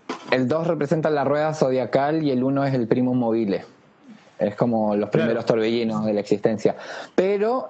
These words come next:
Speaker 1: si lo llevamos a la astrología moderna, esto es una discusión que yo he
Speaker 2: Claro.
Speaker 1: tenido como con otro esoterista, y lo tenés en el... Yo pongo a Urano, por lo que nosotros,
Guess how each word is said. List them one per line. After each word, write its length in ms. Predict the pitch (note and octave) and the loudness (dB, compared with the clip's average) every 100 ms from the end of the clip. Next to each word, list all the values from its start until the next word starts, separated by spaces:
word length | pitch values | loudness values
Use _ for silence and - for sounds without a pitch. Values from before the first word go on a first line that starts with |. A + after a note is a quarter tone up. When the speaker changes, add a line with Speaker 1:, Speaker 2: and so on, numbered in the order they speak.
| - | -12
Speaker 1:
si 220 | - D3 | -2 0
lo 80 | C#3+ | 2
llevamos 320 | C#3 C#3+ E3+ | 0 0 0
a 20 | |
la 60 | E3 | 0
astrología 520 | D#3+ D#3 C#3 - D3+ | 0 0 0 0 0
moderna, 760 | D#3 D#3 E3 E3+ F3+ F3+ G3+ E3 | 0 0 0 0 0 0 -2 -2
esto 200 | C3+ E3 | -2 0
es 40 | |
una 100 | D3+ | 0
discusión 300 | C#3 C3 C#3 | 0 0 0
que 80 | C3+ | 2
yo 40 | C#3+ | 0
he 40 | |
Speaker 2:
Claro. 120 | C#3 | 0
Speaker 1:
tenido 180 | C#3+ C#3+ | 0 0
como 220 | D3 D3 | 0 0
con 160 | D3 D3+ | 0 -2
otro 260 | D3 D#3 D#3 | 0 0 0
esoterista, 760 | D#3+ D#3+ D#3 E3 - G3 G#3 | 0 0 0 0 0 0 0
y 500 | B2+ B2 B2 B2 B2+ | 0 0 0 0 0
lo 540 | A#2+ A#2 A#2 A2+ A2+ G#2+ | 0 0 0 0 0 0
tenés 380 | A#2+ B2+ C3+ C3+ | 0 0 0 0
en 180 | B2+ B2 | 2 0
el... 760 | A#2 A2+ A2 G#2+ G#2 G2+ G2 F#2+ F#2 - _ _ - - - | 0 0 2 0 0 0 0 -2 -4 -8 _ _ -20 -12 -4
Yo 180 | A2 B2 | -2 0
pongo 240 | C#3 C3+ | 0 0
a 40 | |
Urano, 600 | C3 B2+ D3+ F3+ G3 A#3 - - | 0 0 0 0 -2 -4 -6 -2
por 160 | A#2 | 0
lo 160 | A2+ G2+ | 0 -2
que 100 | A#2 | -2
nosotros, 560 | G2+ G#2+ G#2+ D3+ F3 | -2 0 2 2 0